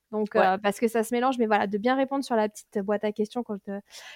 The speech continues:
Speaker 1: quand je vous la mettrai. Voilà, si vous avez des questions sur, euh, les sujets différents. Alors, euh, pas sur la vie privée, hein, parce que ça, c'est, on y est, on, on, hein, voilà, <laughs> on reviendra pas dessus. Mais, euh, voilà, sur le sujet, sur le podcast, la dernière fois, justement, il y avait Eddy qui m'avait posé en question, euh,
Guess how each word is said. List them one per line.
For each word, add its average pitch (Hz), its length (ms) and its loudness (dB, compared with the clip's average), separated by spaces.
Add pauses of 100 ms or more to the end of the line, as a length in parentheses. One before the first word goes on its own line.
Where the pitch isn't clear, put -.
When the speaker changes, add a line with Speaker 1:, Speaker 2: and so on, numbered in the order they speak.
(100)
Speaker 1:
quand 214 140 4
je 208 80 0
vous 226 80 2
la 202 140 4
mettrai. 202 320 0
Voilà, 214 180 4
si - 140 -6
vous 196 120 -2
avez 180 140 0
des 185 120 -6
questions 196 280 -8
sur, 220 200 -12
euh, 190 140 -2
les 208 120 -4
sujets 196 340 -6
différents. 190 420 -8
Alors, 208 260 10
euh, 240 160 12
pas 277 120 8
sur 262 140 4
la 233 100 12
vie 226 120 2
privée, 226 280 6
hein, - 120 0
parce - 120 -16
que 202 80 -8
ça, 190 160 -4
c'est, 185 180 -14 (140)
on 185 220 -6
y 190 100 -4
est, 190 120 -8
on, 208 80 -6 (100)
on, 202 140 -8
hein, 214 120 0 (180)
voilà, 240 220 4 (120)
<laughs> - 200 -8
on 285 160 10
reviendra 247 320 12
pas 247 140 10
dessus. 339 180 0 (440)
Mais, 262 340 12
euh, 220 340 4 (300)
voilà, 226 260 2
sur 269 280 4
le 247 140 8
sujet, 262 440 6
sur 285 140 2
le 247 80 4
podcast, 311 420 4
la 269 80 4
dernière 233 280 4
fois, 349 120 4
justement, 294 320 -4
il 320 60 0
y 302 40 4
avait 226 200 4
Eddy 262 280 0
qui 269 120 -4
m'avait 214 220 4
posé 240 240 0
en 269 120 -2
question, 269 400 -8 (460)
euh, 226 500 8